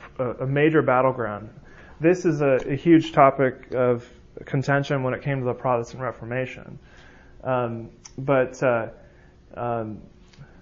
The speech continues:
some, so if this is God, the Trinity, you know, Father, Son, Holy Spirit, right? And this is people. You can think of you. Uh, that's why I brought in Jacob's Ladder,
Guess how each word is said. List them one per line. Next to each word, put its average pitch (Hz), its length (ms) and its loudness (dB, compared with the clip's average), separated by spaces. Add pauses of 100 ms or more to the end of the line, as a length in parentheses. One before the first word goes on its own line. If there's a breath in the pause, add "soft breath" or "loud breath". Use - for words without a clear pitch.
(1160 soft breath)
some, 208 680 0 (100)
so 165 180 6
if 147 140 2
this 220 180 8
is 170 160 4
God, 160 520 10 (280 loud breath)
the 139 120 2
Trinity, 139 680 4 (200)
you 135 80 -2
know, 120 120 4
Father, 135 720 8 (100)
Son, 131 640 0
Holy 127 280 4
Spirit, 110 500 0
right? 123 340 0 (880 soft breath)
And 127 120 0
this 135 140 0
is 120 100 -2
people. 139 640 -2
You 127 80 -8
can 123 80 -4
think 135 200 -2
of 117 140 0
you. 117 460 0 (580 soft breath)
Uh, 139 140 6
that's 170 200 10
why 180 120 12
I 160 40 12
brought 156 260 10
in 143 100 0
Jacob's 131 420 0
Ladder, 123 560 4